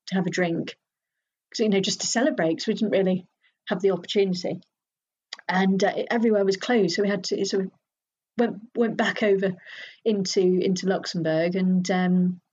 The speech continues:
uh, we went around, had the day around where, where we were staying, and then we went all the way back. So we went a different route. Um, so we stopped at Ciney, uh,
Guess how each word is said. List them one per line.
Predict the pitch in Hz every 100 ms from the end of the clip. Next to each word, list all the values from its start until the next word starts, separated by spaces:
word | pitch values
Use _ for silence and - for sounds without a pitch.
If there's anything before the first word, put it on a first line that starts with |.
| _ _ _ -
uh, | 196 190 190
we | 196
went | 202 196 185
around, | 202 196 190 185 - _ _ _ -
had | 208
the | 190
day | 202 202 190 185 - _ _ _ _ _ -
around | 202 196 185
where, | 185 180 175
where | 196 185
we | 185
were | 180
staying, | - 196 175 175 180 _ - - - -
and | 196
then | 208
we | 208
went | 202 190
all | 240 214
the | 196
way | 185
back. | 196 160 -
So | - 196 180
we |
went | 180 180 175
a |
different | 190 190 175
route. | 185 175 - - _ _ _ _ _ _ -
Um, | 180 175 180 175
so | 190
we | 185
stopped | 233 -
at | 220
Ciney, | - 208 180 170 180 180 - _ _ _ -
uh, | 185 180